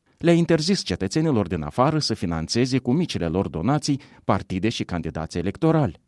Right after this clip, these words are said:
Deschizând secții de vot în străinătate, n-a ținut cont de concentrarea alegătorilor, de harta înregistrării acestora pe site-ul cec.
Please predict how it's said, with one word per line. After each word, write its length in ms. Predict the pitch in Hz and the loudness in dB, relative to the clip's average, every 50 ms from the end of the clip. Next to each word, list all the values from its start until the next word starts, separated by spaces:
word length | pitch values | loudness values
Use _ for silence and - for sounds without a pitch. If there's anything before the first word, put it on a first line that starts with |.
| _ _ _ _ - - - | _ _ _ _ -20 -20 -2
Deschizând 640 | - 117 131 - - - 147 139 160 202 202 147 | 2 2 2 4 4 4 4 6 6 4 4 2
secții 380 | - - - 107 - - - 110 | 2 0 0 0 0 0 -2 0
de 120 | 101 123 | 0 0
vot 200 | 135 127 110 90 | 0 0 0 0
în 80 | 101 87 | 0 -4
străinătate, 640 | 87 - 95 92 92 107 127 - 156 156 - 160 147 - - - - | -4 -2 -2 -2 0 0 0 0 -2 0 2 0 0 0 -6 -14 -4
n-a 200 | - 208 220 196 | 0 2 2 2
ținut 360 | - - 135 98 98 92 - | 2 0 0 0 0 -2 -4
cont 300 | - - 139 143 165 156 | -2 0 0 0 0 0
de 160 | 151 92 110 113 | -2 -2 -2 0
concentrarea 720 | - 151 135 131 131 147 135 135 - 156 160 156 123 104 | 2 0 0 2 2 0 0 0 0 0 0 2 2 2
alegătorilor, 760 | 85 87 101 113 143 165 165 - 190 147 104 90 67 67 62 - - - - - | 2 2 0 0 0 2 4 4 4 6 4 2 0 -4 -6 -10 -14 -20 -20 -14
de 180 | - 107 123 135 | 0 2 4 4
harta 440 | 123 - 95 101 117 - - 156 147 | 4 4 2 2 2 2 0 -2 0
înregistrării 640 | 139 117 98 90 85 92 - - 107 127 131 101 85 | 0 0 0 -2 -2 -4 0 0 0 2 2 0 -2
acestora 480 | 80 80 - 104 - - 139 131 139 | -2 -2 -4 -4 -2 -2 -2 -2 -2
pe 120 | - - 90 | -2 -4 -4
site-ul 400 | - - 80 87 - - 147 156 | -4 -2 -4 -4 -2 -4 -4 -4
cec. 420 | 151 - 185 139 - - - | -2 0 -2 -2 -2 -6 -14